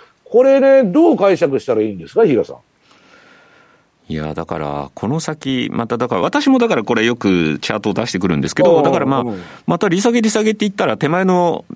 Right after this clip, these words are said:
Speaker 2: あのー、短いスパンのところの金利がポンと下がっちゃって、先のところでイールドカーブが、準イールドがガーンと立っちゃうと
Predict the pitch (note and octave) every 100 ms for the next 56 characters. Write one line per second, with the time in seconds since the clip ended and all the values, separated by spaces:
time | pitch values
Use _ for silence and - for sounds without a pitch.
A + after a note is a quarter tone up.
0 | - - B2 A#2+ A#2 A#2 A2+ A2 A2 C3
1 | F3 A3 D#3+ - A2 F2+ F#2+ F2+ - B2+
2 | B2+ A#2+ F#3+ F#3 B2 G#2 A2 F#2+ E2 A2
3 | F#2 A#2+ D3+ D#3+ D#3+ D#3+ D#3 D3+ B2+ G2
4 | C#3+ D#3+ E3+ D#3+ F#2+ F2+ C3+ F3 F3+ F#2+
5 | E2+ - E3 E3+ F3+ D#3+ G2+ G2+ D#3 -
6 | - - C2